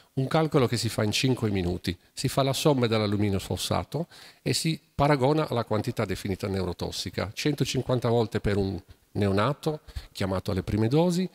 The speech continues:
diventa di quaranta, cinquanta volte se il bambino invece ha già raggiunto un anno di vita. Come si fa quindi alla fine di questo tentativo di un bilancio tra rischi e benefici a continuare ad affermare che il bambino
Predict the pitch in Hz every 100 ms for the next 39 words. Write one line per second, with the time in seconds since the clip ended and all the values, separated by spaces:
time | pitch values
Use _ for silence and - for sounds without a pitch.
0 | - - 117 131 139 135 117 120 117 123
1 | 120 - 95 104 98 117 120 123 110 113
2 | 92 98 110 104 101 95 87 87 90 87
3 | 85 82 85 85 85 82 _ _ - -
4 | - 92 85 85 82 78 73 - - _
5 | _ _ _ _ _ _ _ _ _ _
6 | - - 180 226 - - 180 - 170 156
7 | 104 101 113 123 175 123 113 147 - 120
8 | 110 101 _ - - - 151 135 151 190
9 | 151 117 123 123 143 139 - 113 101 -
10 | 120 147 - 120 127 147 - 190 - 120
11 | 113 113 147 131 151 180 131 113 123 156
12 | 147 160 180 175 - - - - 151 147
13 | 117 120 139 135 175 120 107